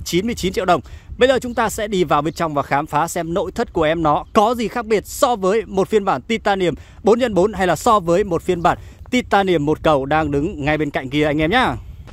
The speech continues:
Bây giờ thì mình sẽ cùng các bạn mở cửa và khám phá không gian nội thất của em Ford Everest phiên bản Wildtrak này anh em nhá. Nội thất của em nó được bọc da màu đen kết hợp các đường chỉ khâu màu cam. Ghế lái và ghế phụ thì chỉnh điện đa hướng nhưng không có nhớ vị trí.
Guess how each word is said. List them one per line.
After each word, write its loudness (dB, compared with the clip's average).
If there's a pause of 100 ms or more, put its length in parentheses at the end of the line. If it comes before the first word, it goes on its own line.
(160)
Bây 2
giờ 2
thì -2
mình -2
sẽ -10
cùng -6
các -4
bạn -4
mở 0
cửa -2
và -4
khám -4
phá -2
không -8
gian -4
nội -6
thất -6
của -4
em 0 (100)
Ford -4
Everest -2
phiên -4
bản -4
Wildtrak -4
này -4
anh -4
em -4
nhá. -2 (380)
Nội -2
thất -4
của -2
em -4
nó -2
được -4
bọc -4
da -4
màu -2
đen -4
kết -6
hợp -2
các -6 (100)
đường -2
chỉ -2
khâu -4
màu -4 (100)
cam. -4 (560)
Ghế 0
lái -4
và -6
ghế -4
phụ -2
thì -2
chỉnh -4
điện -4
đa -4
hướng -2
nhưng -6
không -6
có -4
nhớ -2
vị -8
trí. -4